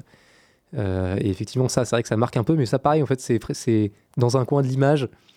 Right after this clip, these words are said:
Et, euh, alors, c'est, euh, symboliquement extrêmement, euh, fort et c'est terrible, mais, euh, de se dire que, bon, bah, de cette personne-là, il ne reste que ça, et, euh, et sans doute toutes les autres.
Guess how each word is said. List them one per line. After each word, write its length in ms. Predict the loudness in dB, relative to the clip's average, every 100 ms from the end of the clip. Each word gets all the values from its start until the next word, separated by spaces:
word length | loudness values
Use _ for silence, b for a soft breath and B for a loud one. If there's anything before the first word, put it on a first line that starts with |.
| b b _ 0
Et, 160 | 2
euh, 240 | 2 2 2
alors, 180 | 2
c'est, 200 | 0 2
euh, 180 | 2 0 -8 _ _ _ _ _ _ -6
symboliquement 560 | -2 -2 -2 -2 -2
extrêmement, 500 | -4 -6 -8 -6 -6
euh, 280 | -8 -10 -10
fort 280 | -2 0 0
et 60 | -4
c'est 160 | -10 -20 _
terrible, 400 | 0 2 0 -2 b b b _
mais, 320 | -4 0 0
euh, 380 | 0 -2 -4 -8
de 120 | -6
se 60 | -2
dire 180 | -2 -2
que, 120 | -4
bon, 80 | -6
bah, 100 | -6
de 80 | -8
cette 160 | -10
personne-là, 320 | -10 -8 -6
il 120 | -4 -2
ne 60 |
reste 220 | -4 -6
que 100 | -12
ça, 160 | -8 -8 b b b b b -20 -4
et, 160 | -2
euh, 240 | 0 -2 -4
et 80 | -4
sans 120 | -2
doute 120 | -4
toutes 180 | -4 -4
les 100 | -2
autres. 160 | -2